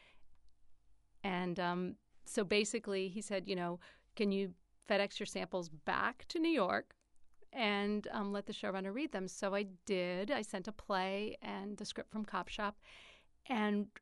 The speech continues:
Renee Balsay called me and wanted a meeting.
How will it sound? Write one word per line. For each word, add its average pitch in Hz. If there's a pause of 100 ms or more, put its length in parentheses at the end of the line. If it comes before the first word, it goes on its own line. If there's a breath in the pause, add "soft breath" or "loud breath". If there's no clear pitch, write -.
(420)
Renee 214 (440)
Balsay 208
called 196
me 202 (100)
and 220 (220)
wanted 190
a 226
meeting. 214